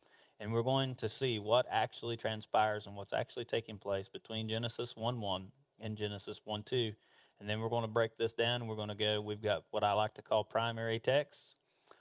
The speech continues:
or Brother Hagin would call them golden texts. What's that mean? This is the primary text that we're using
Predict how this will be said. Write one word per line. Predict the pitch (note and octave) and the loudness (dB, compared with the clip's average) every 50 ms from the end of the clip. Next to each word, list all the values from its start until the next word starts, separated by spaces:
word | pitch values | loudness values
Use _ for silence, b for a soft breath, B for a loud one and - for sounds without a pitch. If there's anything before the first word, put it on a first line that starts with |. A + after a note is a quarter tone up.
| b b b | b b b
or | - G#2+ A2 A#2 B2 B2+ B2+ B2+ B2+ B2 B2 _ _ _ _ _ _ _ _ _ - | 0 2 4 4 4 4 2 2 -2 -4 -8 _ _ _ _ _ _ _ _ _ -2
Brother | G#2+ G#2+ A2 G#2+ | 0 2 4 4
Hagin | A#2 A#2 A2+ A2+ A2 | 4 2 2 0 -4
would | A2 G#2+ | -2 0
call | - A#2 A2+ A2+ A2 | 2 4 4 4 2
them | G#2+ G#2 G2+ - - G#2 | 0 -4 -8 -12 -10 0
golden | G2+ A2+ A#2+ B2 B2 B2 A#2+ A#2+ A#2 A#2+ A2+ - _ _ - | 4 4 4 4 4 2 0 0 -2 -2 -6 -8 _ _ -2
texts. | - B2+ C3+ C#3+ C#3 - - - - | 2 4 4 4 2 0 -8 -8 -4
What's | A2+ G#2+ - | -4 -2 2
that | B2+ A2+ A2+ | 2 2 2
mean? | A#2+ A2+ G#2+ G#2 G2 A2 - | 2 -2 -2 -4 -6 -12 -6
This | G#2+ G#2+ A2 A2 A2+ B2 - - - - _ _ _ _ _ - A2+ | 2 4 4 4 4 2 -2 -6 -16 -18 _ _ _ _ _ -2 -2
is | A2+ A2 | -2 0
the | G#2+ A2 | -2 -4
primary | G#2 - - A#2+ B2 B2 B2+ C3 C3 C3 C#3 | -2 2 2 2 2 2 -2 -2 -2 -2 -2
text | - - - B2+ A2+ G#2+ A2 - - - - - _ _ _ _ _ _ - | -4 2 2 4 4 4 0 -6 -16 -20 -20 -20 _ _ _ _ _ _ -4
that | G#2 G#2+ G#2 F#2 D2+ | 0 2 2 2 0
we're | G#2+ A2 A2 A2 | -2 -2 0 0
using | A2+ A2 A#2+ C#3+ D#3+ E3 C#3+ A2+ A2 G#2 G2 G2 F#2+ | 0 0 2 2 2 2 2 0 -4 -6 -6 -8 -12